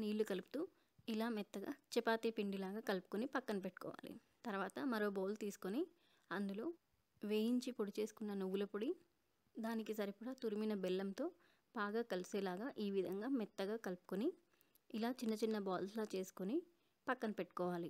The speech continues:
తర్వాత స్టవ్ పైన మూకుడు పెట్టుకొని డీప్ ఫ్రైకి సరిపడా ఆయిల్ వేడి చేసుకోవాలి.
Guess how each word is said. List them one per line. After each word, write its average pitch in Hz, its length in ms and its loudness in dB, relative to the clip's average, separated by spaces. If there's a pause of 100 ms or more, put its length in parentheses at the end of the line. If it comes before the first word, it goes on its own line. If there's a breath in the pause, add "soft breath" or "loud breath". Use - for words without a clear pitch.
తర్వాత 196 320 0 (600 loud breath)
స్టవ్ 202 280 2
పైన 208 240 4
మూకుడు 202 380 2
పెట్టుకొని 190 360 0 (680 soft breath)
డీప్ 226 280 0
ఫ్రైకి 254 280 -4
సరిపడా 196 400 0 (420)
ఆయిల్ 214 340 0
వేడి 220 320 2
చేసుకోవాలి. 180 580 0